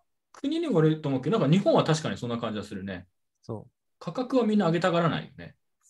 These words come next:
Speaker 1: やっぱ価格進行が強いから、海外は逆にどんどん価格上げちゃってもって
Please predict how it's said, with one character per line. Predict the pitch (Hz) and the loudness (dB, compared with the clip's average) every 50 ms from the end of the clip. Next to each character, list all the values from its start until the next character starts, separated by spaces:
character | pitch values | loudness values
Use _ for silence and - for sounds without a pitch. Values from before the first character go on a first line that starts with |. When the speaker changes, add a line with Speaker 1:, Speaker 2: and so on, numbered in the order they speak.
| _ - _ _ _ _ _ _ _ _ _ | _ -20 _ _ _ _ _ _ _ _ _
Speaker 1:
や | 175 151 | -8 -8
っ | |
ぱ | 139 | -6
価 | - - - | -8 -8 -4
格 | - 311 294 | -4 -4 -4
進 | - - 339 320 | -4 -4 -4 -2
行 | - 127 | -2 -2
が | - - | -4 -4
強 | - - 143 - | -4 -4 -4 -4
い | |
か | 110 | -6
ら、 | 90 95 | -8 -12
海 | - - _ - 370 415 330 | -16 -18 _ -4 -2 0 2
外 | 185 135 113 | 2 2 2
は | - | 0
逆 | 113 107 107 151 | -2 -4 -2 -2
に | 151 139 | 0 0
ど | 170 175 | 2 2
ん | 147 | 2
ど | 113 | 0
ん | 101 | 0
価 | - 107 | -4 -8
格 | 104 - - 117 | -8 -6 -4 -4
上 | 117 | -4
げ | 123 120 | -4 -4
ち | 131 | -6
ゃ | 120 | -6
っ | 117 | -6
て | - 135 | -6 -6
も | 101 101 | -8 -8
っ | |
て | - - - | -10 -14 -20